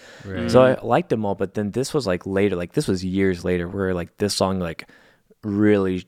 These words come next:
Speaker 2: stood out to me and has been, like, my favorite
Speaker 3: Mm.
Speaker 2: for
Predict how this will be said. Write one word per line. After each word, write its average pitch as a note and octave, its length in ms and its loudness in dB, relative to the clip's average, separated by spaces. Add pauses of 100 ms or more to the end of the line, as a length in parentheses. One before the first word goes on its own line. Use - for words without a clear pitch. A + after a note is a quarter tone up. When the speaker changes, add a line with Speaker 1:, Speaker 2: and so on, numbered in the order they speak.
Speaker 2:
stood - 280 0
out F2 180 -4
to G2 100 -10
me F2+ 200 -4
and F2+ 80 -2
has F2+ 120 -4
been, G2 160 0
like, F#2 180 -4
my F2+ 100 -4
favorite F2 440 -4
Speaker 3:
Mm. G#2+ 180 -12
Speaker 2:
for F2 420 -2